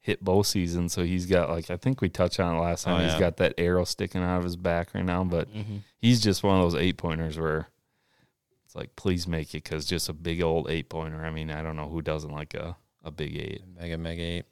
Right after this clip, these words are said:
Speaker 1: But, yeah, I mean, I usually just open in weekend and then, uh,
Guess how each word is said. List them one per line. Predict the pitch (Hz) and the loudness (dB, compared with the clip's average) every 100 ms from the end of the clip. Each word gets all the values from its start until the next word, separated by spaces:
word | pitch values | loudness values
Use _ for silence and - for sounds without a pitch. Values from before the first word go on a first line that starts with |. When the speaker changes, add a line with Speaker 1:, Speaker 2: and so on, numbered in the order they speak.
| _ _ - | _ _ -8
Speaker 1:
But, | 85 73 - _ _ _ _ _ _ - | -2 -2 -4 _ _ _ _ _ _ 2
yeah, | 110 95 | 4 6
I | |
mean, | 98 92 87 _ _ _ 131 | 4 2 0 _ _ _ 0
I | |
usually | 147 143 143 135 117 - _ _ | 4 6 8 6 6 0 _ _
just | 117 110 | -6 2
open | 104 110 117 | 6 6 4
in | 98 92 | 0 0
weekend | 101 - 92 90 90 _ _ _ _ _ _ _ _ _ _ | 0 0 -2 -2 -6 _ _ _ _ _ _ _ _ _ _
and | 90 92 | -4 -2
then, | 90 87 | 0 0
uh, | 87 85 | -2 -4